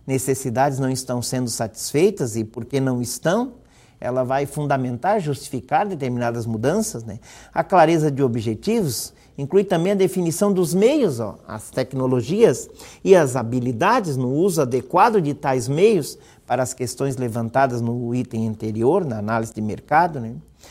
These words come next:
As rotinas também, o conhecimento das rotinas, é, que são traços culturais positivos ou negativos, que favorecem ou não o alcance dos objetivos propostos, né?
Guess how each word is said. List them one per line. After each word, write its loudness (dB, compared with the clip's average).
As 4
rotinas 2
também, 2
o -14
conhecimento -2
das 0
rotinas, 0
é, -2
que -10
são 0
traços 2
culturais 2
positivos 2
ou 2
negativos, 0
que -6
favorecem 2
ou 0
não 2
o 2
alcance 0
dos -4
objetivos -2
propostos, 2
né? -18